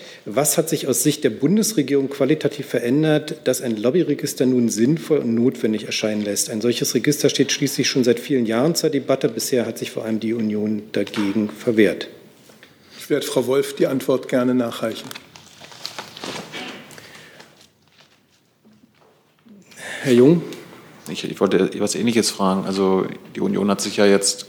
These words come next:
Speaker 3: äh, entschieden, dass das Lobbyregister auch für die Regierung gelten soll. Begrüßt die Regierung das, Herr Seibert? Die Kanzlerin hat ja vor zwei Wochen hier noch gesessen und gemeint, das ist nicht nötig.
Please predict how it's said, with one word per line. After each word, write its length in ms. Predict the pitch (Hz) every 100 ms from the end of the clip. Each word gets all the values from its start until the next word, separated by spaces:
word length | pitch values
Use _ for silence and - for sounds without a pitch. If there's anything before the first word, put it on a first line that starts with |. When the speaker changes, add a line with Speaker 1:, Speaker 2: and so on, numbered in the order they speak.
| -
Speaker 3:
äh, 160 | 104 98
entschieden, 440 | 98 - 101 101
dass 140 | 95 95
das 100 | 90
Lobbyregister 460 | 95 98 98 -
auch 80 | -
für 80 | 98
die 60 |
Regierung 520 | 90 98 98 98 98 101 - - - -
gelten 340 | 90 101 123
soll. 220 | 110 117
Begrüßt 580 | 110 95 113 170 - -
die 200 | 92 82 -
Regierung 440 | 98 92 92 87 85
das, 180 | 78
Herr 60 | 85
Seibert? 260 | 82 - - - - - _ _ _ _ _ _ _ _ _ _ _ _ -
Die 60 |
Kanzlerin 340 | - 107 113 110
hat 140 | 110
ja 80 | 113
vor 120 | -
zwei 200 | - 98
Wochen 180 | 110 110
hier 140 | 110
noch 120 | 107
gesessen 360 | - 101 107 113
und 160 | 107 107
gemeint, 400 | 101 101 104 107
das 180 | 104
ist 160 | 101 -
nicht 160 | 107 113
nötig. 280 | 117 -